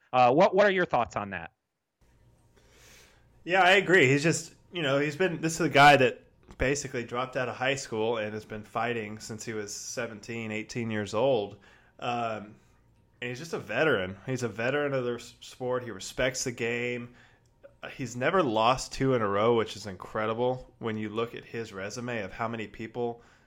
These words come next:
Speaker 2: and the names that he's fought. But I don't know. I just, I've never seen him get emotional. You know, he got emotional in that first Conor fight a little bit 'cause I think Conor got under his skin.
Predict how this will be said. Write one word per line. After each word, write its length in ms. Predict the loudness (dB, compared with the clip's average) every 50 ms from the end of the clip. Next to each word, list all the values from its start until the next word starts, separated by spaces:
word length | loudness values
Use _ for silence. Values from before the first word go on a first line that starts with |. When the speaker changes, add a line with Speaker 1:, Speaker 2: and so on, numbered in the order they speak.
| _ _ _ -10
Speaker 2:
and 280 | -10 -10 -10 -10 -12 -14
the 80 | -14
names 440 | -14 -12 -12 -10 -10 -10 -10 -8 -6
that 160 | -6 -6 -6
he's 240 | -6 -6 -6 -6 -6
fought. 460 | -6 -6 -2 0 0 0 0 -2 -2
But 220 | -2 -2 -2 -4 -8 -20 -20 -20 -20 _ -4
I 60 | -2 -2
don't 120 | 0 2
know. 140 | 2 4 4
I 140 | 4 4 2
just, 220 | 0 -4 -6 -4 -2
I've 260 | 0 2 2 2 2
never 240 | 0 0 0 0 -2
seen 240 | -2 -2 -2 0 0
him 120 | -2 -2
get 140 | -2 0 0
emotional. 720 | 0 0 0 -2 -2 -2 -4 -6 -6 -6 -6 -6 -8 -12 _ _ _ _ -8
You 120 | -4 -2
know, 80 | -2 -2
he 120 | -2 2
got 440 | 4 6 8 8 8 6 2 -4 -12 -20 -20 _ _ _ _ -6
emotional 480 | -2 2 4 4 2 2 0 -2 -2 -2
in 40 | 0
that 140 | -2 -4 -2
first 300 | 0 0 0 0 -2 -2
Conor 300 | 0 0 2 2 0 0
fight 420 | 0 2 4 4 4 4 2 -2 -8 -16 _ _ _ -6
a 80 | -4
little 280 | -2 -2 0 0 0 2
bit 280 | 4 4 2 2 2
'cause 100 | 0 0
I 100 | 0 0
think 200 | 0 -2 -6 -4
Conor 260 | 0 2 2 4 4 2
got 180 | 2 2 2
under 260 | 2 0 -2 -2 -4
his 100 | -4 -4
skin. 480 | -8 -10 -10 -8 -6 -6 -6 -6 -8